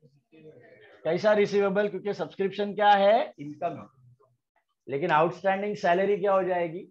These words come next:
पेएबल हो जाएगी। तो outstanding subscription add करके आप asset में दिखाते हो, बराबर है वन थाउजेंड, और ये income में कितना दिखाते हो, आउटर कॉलम पचास। This fifty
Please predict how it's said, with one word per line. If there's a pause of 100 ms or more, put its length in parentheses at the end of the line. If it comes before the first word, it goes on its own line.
(300)
पेएबल
हो
जाएगी।
तो
outstanding
subscription
add
करके (100)
आप
asset
में
दिखाते
हो,
बराबर
है (100)
वन
थाउजेंड, (380)
और
ये (120)
income
में
कितना
दिखाते
हो,
आउटर
कॉलम (200)
पचास। (880)
This
fifty